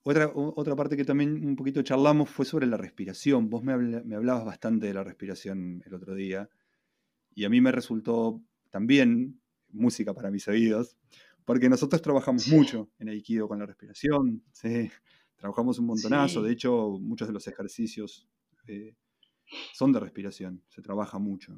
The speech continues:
Speaker 1: Y vos me hablabas de que nosotros respiramos rápido en los occidentales. Contame un po-, contame un poco de eso.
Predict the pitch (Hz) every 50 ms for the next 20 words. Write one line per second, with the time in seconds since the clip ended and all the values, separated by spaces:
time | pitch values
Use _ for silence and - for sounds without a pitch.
0 | - - - - 113 117 123 143 147 143 143 147 151 143 139 131 120 117 110 110
1 | 135 135 143 127 123 113 - - 107 123 139 127 - 135 139 131 - 113 104 101
2 | 101 98 104 - _ _ - 113 101 - - 90 117 107 - 101 - - 107 101
3 | 107 110 127 127 120 107 101 - _ - 117 113 123 135 139 135 131 131 131 -
4 | 123 123 135 143 139 131 127 123 120 113 104 - - 101 104